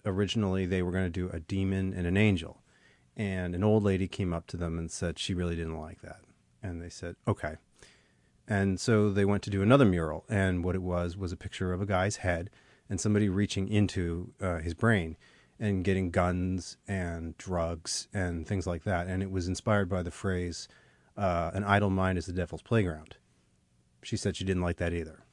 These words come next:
So they said, "Okay." So they went back and did a third one. And this one was,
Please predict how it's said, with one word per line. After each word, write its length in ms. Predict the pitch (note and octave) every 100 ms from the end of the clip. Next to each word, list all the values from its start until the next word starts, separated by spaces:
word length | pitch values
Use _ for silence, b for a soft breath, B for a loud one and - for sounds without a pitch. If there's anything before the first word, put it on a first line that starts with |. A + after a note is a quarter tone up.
| _
So 160 | - F#2
they 100 | F#2
said, 220 | - G#2+ -
"Okay." 340 | B2+ - D#2+ - b b b b b b b
So 120 | -
they 80 | A#2
went 160 | B2 A2+
back 220 | A#2+ A2
and 160 | G#2 G2
did 120 | F#2+
a 40 | F2
third 420 | - B2+ A#2+ F#2+
one. 220 | E2 D#2+
And 160 | G2+ A2
this 160 | A#2+
one 240 | A#2 G#2 G2
was, 380 | F#2+ F#2 -